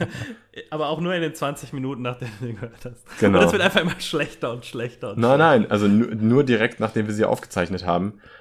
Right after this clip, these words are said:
Speaker 2: Aber wenn ich sie dann höre, finde ich die Folgen meistens gut.
Speaker 1: Hm. Ja, ähm, was gibt's denn noch? Hat sich irgendwo was groß entwickelt, seit wir noch drüber gesprochen haben? Beim, beim Lootboxing,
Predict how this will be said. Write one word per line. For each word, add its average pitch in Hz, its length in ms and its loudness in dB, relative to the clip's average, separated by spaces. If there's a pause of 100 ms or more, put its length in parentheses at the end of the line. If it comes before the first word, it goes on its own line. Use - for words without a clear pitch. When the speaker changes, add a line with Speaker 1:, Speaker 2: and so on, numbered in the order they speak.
(120)
Speaker 2:
Aber 95 180 4
wenn 101 140 2
ich 98 80 -6
sie 95 80 -6
dann 98 180 2
höre, 120 240 2
finde 110 220 -8
ich - 40 -18
die 107 80 -12
Folgen 104 300 -4
meistens 98 380 -6
gut. - 280 -10 (1800)
Speaker 1:
Hm. 82 180 -18 (160)
Ja, 139 320 -6
ähm, 156 580 -4
was 190 200 -8
gibt's 226 180 -6
denn 196 80 -10
noch? 202 200 -6
Hat 196 120 -6
sich 196 160 -10
irgendwo 220 340 -4
was 185 200 -6
groß 135 340 -4
entwickelt, 139 500 -6
seit 190 240 -8
wir 196 80 -12
noch 185 160 -12
drüber 196 240 -12
gesprochen 185 540 -10
haben? 190 360 -4 (520)
Beim, 147 440 0
beim 127 300 -2
Lootboxing, 135 1080 -6